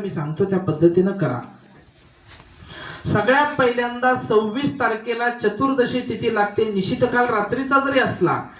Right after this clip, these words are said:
तरी पहिली पूजा तुमची झाली पाहिजे त्या ठिकाणी सायंकाळी सहा वाजता. सव्वीस तारीख फेब्रुवारी दोन हजार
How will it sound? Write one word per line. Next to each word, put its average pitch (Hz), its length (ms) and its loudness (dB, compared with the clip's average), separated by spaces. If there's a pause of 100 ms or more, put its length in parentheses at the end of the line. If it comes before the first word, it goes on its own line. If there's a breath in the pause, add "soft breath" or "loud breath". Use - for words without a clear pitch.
(200 loud breath)
तरी 214 160 4
पहिली 220 440 0
पूजा 233 420 -2
तुमची 214 320 -6
झाली 185 300 -2
पाहिजे 185 720 2 (320 soft breath)
त्या 208 120 2
ठिकाणी 190 600 0
सायंकाळी 170 800 2
सहा 151 340 -2
वाजता. - 460 -6 (1600 loud breath)
सव्वीस 196 680 4
तारीख 226 240 0 (160)
फेब्रुवारी 214 680 2
दोन 196 180 2
हजार 196 340 0